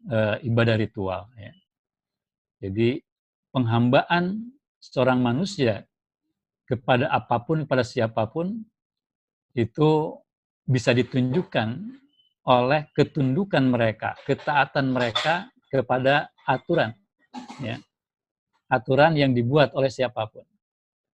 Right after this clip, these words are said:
Jadi ketika seorang manusia tunduk pada aturan manusia, berarti sebetulnya dia sudah menghambakan diri kepada manusia. Ya.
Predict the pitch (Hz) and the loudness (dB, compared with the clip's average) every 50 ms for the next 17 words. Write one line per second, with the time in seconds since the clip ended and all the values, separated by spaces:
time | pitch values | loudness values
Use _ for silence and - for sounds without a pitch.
0 | _ _ _ _ _ _ _ _ _ - 113 113 117 117 131 120 123 185 156 - | _ _ _ _ _ _ _ _ _ -2 0 0 0 0 0 0 0 0 0 2
1 | - 170 147 135 135 151 - - _ _ - - 151 139 139 131 131 127 127 151 | 4 6 6 6 6 4 0 -8 _ _ -2 2 2 4 4 4 4 2 2 0
2 | 175 156 - 151 131 113 117 117 113 - - 170 165 160 139 131 113 - _ _ | -2 -2 -2 0 0 0 0 -2 -4 -4 -2 0 2 2 2 0 -2 -4 _ _
3 | - 120 117 127 131 - 147 127 117 - 135 127 127 123 123 123 120 139 190 214 | -2 0 2 2 0 0 0 -2 -4 -2 0 0 2 2 2 2 0 0 -2 -4
4 | - - 123 101 95 - - - - _ _ _ _ _ _ _ _ _ _ _ | -4 -4 -4 -2 -4 -6 -8 -14 -20 _ _ _ _ _ _ _ _ _ _ _
5 | _ _ _ _ - 131 110 120 113 110 - 143 - 135 120 123 117 127 131 139 | _ _ _ _ -6 -2 0 0 0 0 -2 -4 -2 0 0 0 0 0 0 0
6 | 143 120 113 117 123 131 139 160 180 - _ _ _ - - - 143 120 117 127 | 0 2 2 2 4 2 2 0 -4 -10 _ _ _ -18 -10 -6 -2 0 2 2
7 | 120 120 123 113 117 117 120 117 107 - 120 110 113 120 123 139 110 113 - 113 | 2 0 0 0 0 2 2 2 0 0 0 0 0 0 -2 -2 -4 -6 -6 -6
8 | 107 107 107 104 104 104 107 98 - - 101 - - _ _ _ _ _ _ _ | -4 -4 -4 -4 -4 -6 -6 -8 -10 -14 -18 -20 -20 _ _ _ _ _ _ _
9 | _ _ _ 104 101 104 | _ _ _ -16 -16 -16